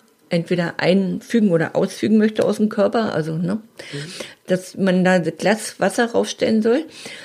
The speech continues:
Speaker 1: Man kann aber auch den Zettel in die linke Hand nehmen. Also ich,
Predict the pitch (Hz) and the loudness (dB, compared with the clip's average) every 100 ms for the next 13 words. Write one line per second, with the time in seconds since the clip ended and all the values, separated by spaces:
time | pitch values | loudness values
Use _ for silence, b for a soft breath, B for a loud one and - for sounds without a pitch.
0 | B B - _ - 180 180 - 196 240 | B B -20 _ -2 2 2 0 4 4
1 | - 190 208 - 175 208 - 170 175 196 | 4 2 0 2 2 0 -2 -4 -2 0
2 | 202 240 - 180 175 165 185 214 247 202 | 2 2 2 2 2 2 4 4 2 0
3 | 170 170 180 190 262 302 - _ 175 185 | 2 0 0 0 0 -2 -12 _ -2 0
4 | 185 - | -2 -4